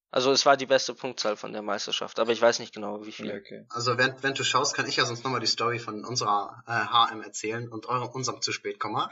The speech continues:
Speaker 3: <laughs> Ähm, das war tatsächlich ähnlich. Also ich saß gar nicht in dem Auto, wo er mitfahren sollte, weil wir hatten zwei Autos so und wir waren noch, ähm, ähm, auch andere Leute abholen, die auch mitkommen wollten. Äh, die Tochter, glaub ich, von unserem Hauptsponsor und,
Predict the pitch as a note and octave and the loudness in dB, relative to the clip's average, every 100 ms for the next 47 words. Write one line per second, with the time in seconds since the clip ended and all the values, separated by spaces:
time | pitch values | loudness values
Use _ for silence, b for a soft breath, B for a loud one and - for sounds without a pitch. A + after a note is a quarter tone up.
0 | - E3 - E3 - - B B B B | 0 0 2 2 0 -8 B B B B
1 | B _ D3+ C3+ A#2 A2+ - _ _ _ | B _ 2 2 2 -4 -10 _ _ _
2 | b b b - A#2+ C#3 C#3+ C#3 D#3+ D#3+ | b b b -8 0 2 2 2 2 0
3 | B2 C#3+ D3+ - - B2+ - - D#3+ D#3 | 0 0 2 0 0 0 0 2 4 4
4 | C#3+ D3 C#3+ B2+ A#2+ C3 - B2+ B2 A#2+ | 4 2 2 0 2 2 0 0 -2 0
5 | D3 - G#2 G2 G2 A2+ A#2+ A2 A#2 A#2+ | -2 0 0 0 -4 -4 -4 -4 -4 -2
6 | A2+ A2+ B2+ G#2 G#2 E2+ - G2 C#3 C#3 | 2 4 4 2 -4 -4 -4 -4 -4 -4
7 | A#2+ C#3+ C#3 B2+ A#2+ A#2 - A#2 G#2+ G2+ | 0 4 4 4 2 -4 -2 0 0 -2
8 | - B B B B _ A#2 A2 G2+ G2+ | -10 B B B B _ 0 2 2 0
9 | G2+ G2 G2+ - _ _ _ - - C3+ | -4 -8 -12 -16 _ _ _ -2 0 0
10 | E3+ D#3 D3 D3+ - D3+ - E3 D#3 C3+ | 0 0 0 2 2 0 -2 -4 -2 -4
11 | A#2 C#3 D3+ C#3+ - D3+ C#3+ C3+ C3+ C3+ | -6 -6 -4 -4 -4 -6 -6 -2 -2 -4
12 | C3+ - G#2+ G#2 - A#2 C#3+ C3 B2 A2+ | -10 -10 -10 -10 -14 -8 -6 -4 -6 -6
13 | G#2+ G#2 G#2+ G#2+ A2 B2+ - - A#2+ A2+ | -6 -6 -8 -8 -8 -8 -8 -6 -4 -2
14 | A#2 A2 G#2 F#2 - | 0 -2 -4 -12 -16